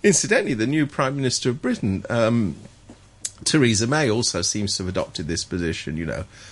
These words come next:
I think her husband's a doctor or something, but, you know, who cares? She, her view is, you know, "I'm the Prime Minister.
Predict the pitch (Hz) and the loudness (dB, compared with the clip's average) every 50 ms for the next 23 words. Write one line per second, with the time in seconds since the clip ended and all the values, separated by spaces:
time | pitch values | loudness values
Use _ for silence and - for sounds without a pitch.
0 | - - - 104 - 107 98 - 98 - 104 104 - - 85 87 95 98 131 131 | -16 -12 -8 -4 -4 -2 -2 -2 -2 -2 -2 -2 -2 -2 -2 -2 0 0 2 2
1 | - - - - 85 80 78 - - 71 73 - - 80 76 87 - - - - | 0 0 -2 -6 -6 -4 -4 -2 -2 -2 -4 -4 -4 -6 -6 -4 -2 -2 -4 -4
2 | - - - - - - - 330 285 302 339 339 - 370 - - 339 - 90 - | -4 -8 -12 -10 -6 -4 -2 0 2 2 2 2 0 -2 0 2 2 2 2 2
3 | - - - - - - - - - - - - - - - - 202 202 190 151 | -2 -4 -6 -18 -18 -18 -18 -18 -12 -8 -2 0 0 2 4 4 4 4 4 4
4 | 147 127 117 135 160 175 185 170 - - - 370 311 226 - - 123 127 156 254 | 2 2 2 2 2 0 0 -2 -4 -4 -2 -2 0 0 0 2 2 2 2 2
5 | 330 - - 131 98 95 80 65 - - - - - - - - | 0 -2 -2 -2 -2 -2 -2 -6 -6 -6 -4 -4 -4 -4 -6 -8